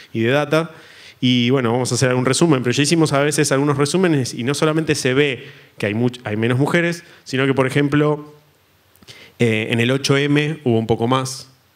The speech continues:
cuando pasó lo del aborto hubo un poco más, pero después viene la crisis económica y baja, porque las mujeres hablan de cosas de mujeres. Cuando hay que hablar de cosas serias, hablan varones. Incluso también sorprende, digo, de medios como Página doce, que,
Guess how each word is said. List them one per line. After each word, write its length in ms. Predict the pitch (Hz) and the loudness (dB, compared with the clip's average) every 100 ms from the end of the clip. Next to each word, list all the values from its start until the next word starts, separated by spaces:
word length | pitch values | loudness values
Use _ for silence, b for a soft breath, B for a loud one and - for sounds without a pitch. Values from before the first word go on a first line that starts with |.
| _ b b b | _ b b b
cuando 340 | - 107 110 110 | -4 -2 0 0
pasó 220 | 110 123 | 0 2
lo 80 | 123 | 2
del 120 | 120 | 2
aborto 500 | 123 131 139 139 139 | 0 0 0 0 0
hubo 200 | 135 117 | 2 2
un 120 | 120 | 2
poco 220 | 117 113 | 0 0
más, 440 | 120 123 - - - B B | 0 0 -4 -10 -18 B B
pero 120 | 123 | 0
después 200 | 117 151 | 2 2
viene 160 | 147 139 | 2 0
la 100 | 127 | 0
crisis 340 | 135 127 127 | 0 0 0
económica 640 | 135 131 139 143 151 160 160 - | 0 2 2 0 0 -4 -8 -8
y 80 | 113 | -2
baja, 380 | 123 123 104 - - | 0 -2 -10 -14 -10
porque 220 | 107 107 | -6 -4
las 100 | 101 | -4
mujeres 460 | 104 - 131 127 123 | -6 -2 -2 -2 -2
hablan 340 | 110 110 107 | -2 -2 -4
de 80 | 110 | -6
cosas 260 | 117 113 | -6 -4
de 60 | 107 | -2
mujeres. 480 | 107 117 104 - - - - - | -2 -2 -2 -6 -16 -20 -18 -6
Cuando 240 | 113 113 | -4 -2
hay 80 | 120 | -2
que 60 | |
hablar 200 | 117 123 | 0 0
de 100 | 117 | -2
cosas 280 | 113 120 123 | -2 -4 -4
serias, 320 | 135 131 147 139 - - _ _ _ - | 0 0 0 -4 -14 -20 _ _ _ -4
hablan 300 | 120 120 117 | -2 0 0
varones. 460 | 113 110 104 107 - B B B B B B | 0 0 -4 -10 -16 B B B B B B
Incluso 420 | 131 135 185 202 | 0 2 4 4
también 240 | 160 151 160 | 2 2 2
sorprende, 500 | 156 143 160 180 131 | 2 2 2 2 2
digo, 200 | 120 127 | 0 0
de 60 | 120 | 0
medios 280 | 135 147 - | 0 0 -2
como 200 | 120 110 | -4 -4
Página 300 | 120 127 127 | -4 -2 0
doce, 340 | 151 151 117 | 2 0 -4
que, 300 | 98 101 | -4 -6